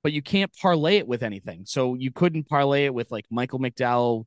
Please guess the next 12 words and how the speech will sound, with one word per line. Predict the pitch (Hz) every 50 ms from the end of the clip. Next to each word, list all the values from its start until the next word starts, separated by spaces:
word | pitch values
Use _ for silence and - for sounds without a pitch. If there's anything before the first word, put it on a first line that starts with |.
| _ -
does | 123 113 110 107
that | 120 117 110 107 101 95 -
and | 113 113 107 104 104 101 101 - _ _ _ _ _ _ _ _ _ -
wins | 120 123 131 127 123 120
the | 123
race, | 113 113 110 107 104 -
but | - 107 101 _ _ _ -
Kyle | 135 127 123 113 113
Busch | 117 120 113 110 - - - -
is | - 113 - - -
third | _ - 123 113 110 104 98 95 101 -
and | - 113 104 101